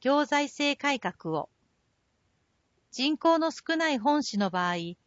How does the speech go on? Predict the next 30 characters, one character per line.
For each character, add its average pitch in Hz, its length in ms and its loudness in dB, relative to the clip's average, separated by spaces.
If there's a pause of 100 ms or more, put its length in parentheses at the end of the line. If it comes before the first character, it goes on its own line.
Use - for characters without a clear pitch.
(280)
ン 285 220 0
フ 311 160 -4
ラ 311 120 2
維 302 140 0
持 208 200 -8
等 226 240 0
に 175 160 -4
か 196 160 -12
か 196 160 0
る 165 160 -4
固 - 200 -8
定 254 220 2
費 190 240 -6
は 165 240 -2 (380)
他 294 120 2
市 254 160 -2
に 208 120 2
比 - 160 -6 (120)
べ 190 140 -2
て 180 160 -2
コ - 180 -4
ス - 100 -12
ト 311 120 -2
高 233 260 -2
と 170 120 -4
な 175 140 -2
っ - 40 -12
て - 160 -8
い 160 140 -6
る。 165 160 -12